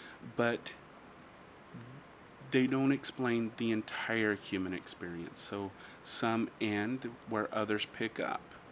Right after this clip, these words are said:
And so our job in the next few series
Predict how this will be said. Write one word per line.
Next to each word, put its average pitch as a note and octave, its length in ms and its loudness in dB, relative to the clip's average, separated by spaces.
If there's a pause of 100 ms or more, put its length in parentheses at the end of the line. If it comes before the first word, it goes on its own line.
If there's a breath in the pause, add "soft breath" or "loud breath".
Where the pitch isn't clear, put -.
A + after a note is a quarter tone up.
(840 loud breath)
And A2+ 200 4
so A#2+ 420 6 (920)
our D#3+ 220 8
job B2+ 600 4 (100)
in A2+ 320 4
the A2 200 4
next A2+ 480 2
few A2+ 300 0
series G2+ 840 4